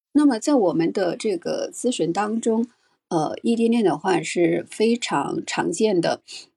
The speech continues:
嗯，包括就是异地恋分手之后，呃，那么，对，有一方是非常着急、焦虑的，想要去挽回，啊，毕竟在疫情之下，可能当时又没有办法能够做出，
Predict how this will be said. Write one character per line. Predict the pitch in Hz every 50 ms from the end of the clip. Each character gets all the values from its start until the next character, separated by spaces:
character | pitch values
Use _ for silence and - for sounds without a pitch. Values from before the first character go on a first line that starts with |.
| -
嗯， | - - 185 180 - 175 -
包 | - 202 202
括 | 202 - 233 202 185
就 | 170 202 202 185
是 | 175 - - 180 170 160 147 - -
异 | 226 226
地 | 208 - 214 214
恋 | 214 220 214 180 151 -
分 | - 208 214
手 | 240 - 170
之 | - - - -
后， | 165 - - 226 190 - - - - - - - _ -
呃， | - - - -
那 | - 196
么， | 190 185 165 - - - - - - _ _ _ _ _ _ _ -
对， | - 190 175 160 139
有 | - 185 - 156
一 | 175 190
方 | 196 - - 202 190 185
是 | 190 - - 214 196 185 165
非 | 165 - 214 220
常 | 226 - 170 160 160
着 | - - 185 185 190
急、 | - - 160 165
焦 | 165 - 208 185 185 202
虑 | 214 233 262 240 196 165
的， | 160 - 131 175 165
想 | - - 131 -
要 | 156 170 180
去 | 170 - - 190 180
挽 | 165 175 147 139 - -
回， | _ - 165 - - - - - _ _
啊， | - - 143 147 - -
毕 | - 202
竟 | - 220 202 202
在 | - 220 208 196
疫 | 175 - 247 233
情 | - - 170
之 | 170 - 208
下， | 226 - - 254 226 165 - _ _ _ -
可 | - 196
能 | 165 170 170
当 | 175 - 214 240
时 | 240 - - 175 165 165
又 | - 226 220 208 185
没 | 175 185
有 | 185 190 175
办 | - 202 202 185
法 | 185 175 170 - - - - - - - -
能 | - 190 170 160 147 151 180
够 | 190 - 269 277 277 254 214 196
做 | - - 262 247 220
出， | - - - 226 226 233